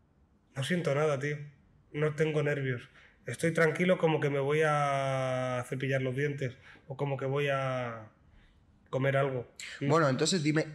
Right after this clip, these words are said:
Speaker 2: ¿a qué cantante respetas? Y después te voy a preguntar el por qué. Porque yo, por ejemplo, respeto muchas veces a los peleadores porque sé lo difícil que es el mantenerte súper disciplinado, el
Speaker 1: Ujú.
Speaker 2: entrar y superar los miedos.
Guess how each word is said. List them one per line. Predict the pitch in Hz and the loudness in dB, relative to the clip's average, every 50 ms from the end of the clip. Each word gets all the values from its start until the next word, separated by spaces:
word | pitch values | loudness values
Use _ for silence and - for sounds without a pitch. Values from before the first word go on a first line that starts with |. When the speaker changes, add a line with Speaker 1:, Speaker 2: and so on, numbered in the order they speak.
| - - - | -12 -6 -4
Speaker 2:
¿a | 139 139 | -2 -2
qué | - 156 156 | 0 0 0
cantante | - 190 190 196 175 160 156 160 143 | 2 0 0 0 -2 0 0 2 2
respetas? | 147 147 - 95 82 - - - - - - - - _ _ - - - - - _ _ _ _ _ _ _ _ _ _ _ _ - - - - _ _ _ _ _ _ _ _ _ _ _ | 0 0 -2 -6 -6 -6 -8 -10 -10 -12 -14 -16 -20 _ _ -20 -20 -20 -20 -20 _ _ _ _ _ _ _ _ _ _ _ _ -20 -20 -20 -20 _ _ _ _ _ _ _ _ _ _ _
Y | - 120 | -2 0
después | 120 117 120 - 139 156 - | 0 0 0 0 -2 0 0
te | 127 | 2
voy | 131 131 131 | 2 4 4
a | 127 | 2
preguntar | 123 123 123 123 120 123 120 117 | 2 2 0 2 2 2 2 2
el | 107 104 78 | 0 0 -2
por | 104 95 92 | -4 -4 -4
qué. | - 113 107 - - - _ _ _ _ _ _ - - - - - _ _ _ | -4 -8 -10 -10 -14 -20 _ _ _ _ _ _ -20 -20 -20 -20 -20 _ _ _
Porque | - 117 - 110 104 | -2 0 0 0 2
yo, | 107 120 131 | 2 2 4
por | 131 143 135 | 4 4 2
ejemplo, | 135 - 135 139 139 139 139 | 2 2 0 2 2 2 4
respeto | 127 127 120 - - - 131 120 131 | 4 2 0 0 0 0 0 2 2
muchas | 127 131 127 123 - 131 120 | 0 0 0 0 2 0 0
veces | 123 - - - 120 | 0 0 -2 0 2
a | 110 | 2
los | 117 - | 2 2
peleadores | - 113 113 117 113 113 113 120 120 113 - | 2 2 2 4 4 4 4 4 4 4 2
porque | - 110 101 95 - 101 92 - - - - - | 2 0 0 -2 -2 -2 -4 -4 -6 -12 -14 -8
sé | - - - 120 123 | -4 -2 0 2 4
lo | 135 131 123 | 4 4 4
difícil | 117 120 117 - 113 - - 117 104 - | 2 2 0 -2 -2 -2 -2 -2 -2 -2
que | 107 104 104 104 101 104 | -2 -2 -2 -2 -2 -2
es | 101 98 - - - - - - | -4 -6 -8 -14 -18 -20 -10 -4
el | 98 98 98 101 | -2 0 0 2
mantenerte | 101 101 104 101 98 95 98 98 95 90 104 101 | 2 2 2 2 0 0 0 -2 -2 -4 -4 -6
súper | - - 101 90 95 90 92 | -6 -6 -6 -6 -6 -6 -6
disciplinado, | 101 95 - - 98 - 95 98 101 98 101 101 101 101 98 101 101 | -6 -6 -6 -6 -6 -6 -4 -2 -2 -2 0 0 0 0 0 0 0
el | 101 101 101 | 0 -2 -2
Speaker 1:
Ujú. | 98 98 | -2 -2
Speaker 2:
entrar | 101 98 - 101 101 101 98 | -2 -2 -2 0 0 0 0
y | |
superar | 98 - - 98 101 101 101 101 101 | -2 -4 -4 -4 -2 0 0 0 0
los | 104 101 98 92 95 | 0 -2 -4 -4 -4
miedos. | 104 104 101 101 98 98 98 95 95 - - - - | -6 -6 -4 -4 -4 -4 -4 -6 -6 -8 -12 -16 -20